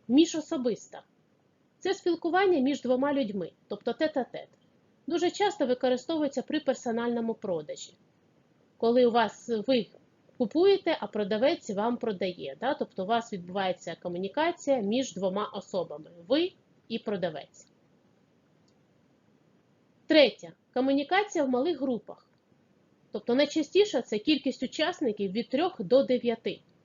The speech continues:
Вона має свою специфіку. В таких малих групах дуже легко працювати. Також вона більш ефективна, ніж міжособиста.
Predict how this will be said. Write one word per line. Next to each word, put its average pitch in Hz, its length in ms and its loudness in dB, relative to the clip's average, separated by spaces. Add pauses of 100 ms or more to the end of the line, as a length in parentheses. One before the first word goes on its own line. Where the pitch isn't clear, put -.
(580)
Вона 311 260 4
має 320 300 4
свою 254 300 0
специфіку. - 840 -6 (360)
В - 20 -20
таких 262 480 0 (180)
малих 262 420 2
групах 294 360 -2
дуже 311 260 -2
легко 214 600 -2 (360)
працювати. 190 760 -4
Також 311 360 -2
вона 233 220 0
більш 247 280 -2
ефективна, 254 580 -2
ніж 247 300 -4
міжособиста. 220 920 -6